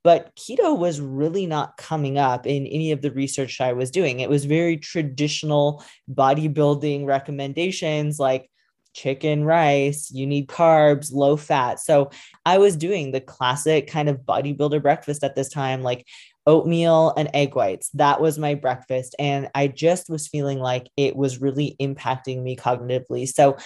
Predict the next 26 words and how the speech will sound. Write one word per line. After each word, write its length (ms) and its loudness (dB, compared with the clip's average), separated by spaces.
I 80 4
decided 380 2
to 40 -8
start 300 0
altering 420 -2
my 140 -2
breakfast 720 -2
just 340 -6
kind 240 -2
of 80 0
on 140 4
a 40 4
whim 360 0
to 80 -6
see 220 -2
if 120 -4
that 160 0
would 100 -2
help. 300 -2
Because 260 -10
again, 320 0
it 60 -2
was 140 -2
that 240 -2
morning 520 -2
lecture. 640 -2